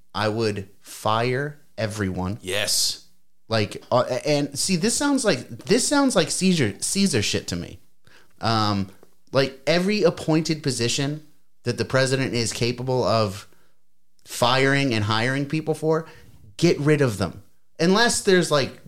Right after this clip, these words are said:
Speaker 1: the, unless there's demonstrable proof that they are, like, okay. Um,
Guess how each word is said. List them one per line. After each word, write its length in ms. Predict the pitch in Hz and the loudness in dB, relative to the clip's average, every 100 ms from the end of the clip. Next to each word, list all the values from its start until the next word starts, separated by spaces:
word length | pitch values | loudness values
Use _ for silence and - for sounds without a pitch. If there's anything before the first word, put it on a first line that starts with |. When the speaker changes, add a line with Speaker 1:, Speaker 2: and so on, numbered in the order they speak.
| 120 - - | -20 -20 -10
Speaker 1:
the, 140 | 147 - | -4 0
unless 320 | 156 202 196 - | 0 2 0 -2
there's 220 | 151 120 | -4 -4
demonstrable 680 | 127 120 120 123 - 101 101 | -2 2 2 0 -2 -4 -6
proof 360 | - 120 104 | -2 -2 -2
that 220 | 101 92 | -8 -6
they 200 | 104 107 | -2 0
are, 160 | 104 104 | 0 0
like, 220 | 104 104 | -2 -4
okay. 560 | 98 95 - 113 95 90 - - - - | -4 -4 -2 -2 -2 -4 -12 -20 -20 -10
Um, 500 | 113 117 110 98 95 | -4 -2 -2 -4 -8